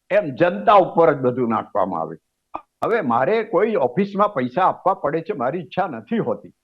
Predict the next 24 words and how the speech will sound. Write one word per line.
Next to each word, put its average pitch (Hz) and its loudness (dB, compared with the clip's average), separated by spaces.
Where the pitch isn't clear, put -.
મારી 214 -2
મજબૂરી 226 -2
હોય 135 4
છે, - -10
અને 196 2
ધારો 185 4
કે 196 -6
હું 170 -4
ના 123 0
આપું 117 0
તો 226 2
મને 214 -2
ધક્કા 190 0
ખવડાવે, 113 -8
મારું 214 0
કામ 220 6
ના 165 4
થાય, 95 -2
અથવા 185 2
તો 233 -2
મારા 190 4
યોગ્ય 151 0
દસ્તાવેજો 196 -2
અથવા 180 -2